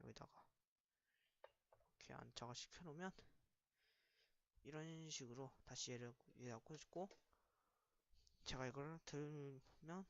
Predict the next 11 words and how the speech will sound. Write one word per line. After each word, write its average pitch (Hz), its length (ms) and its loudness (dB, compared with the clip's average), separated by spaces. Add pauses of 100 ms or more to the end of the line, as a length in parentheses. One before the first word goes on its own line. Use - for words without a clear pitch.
되겠죠? 117 420 -2 (1160)
네, 135 140 -2 (360)
아, 117 360 0
요-, 113 280 -6 (120)
얘를 143 400 2 (300)
이렇게, - 340 -16 (2250)
자, - 120 -4
얘를 120 220 -2
들면 143 320 -8
이런 123 320 -6
식으로 - 480 -4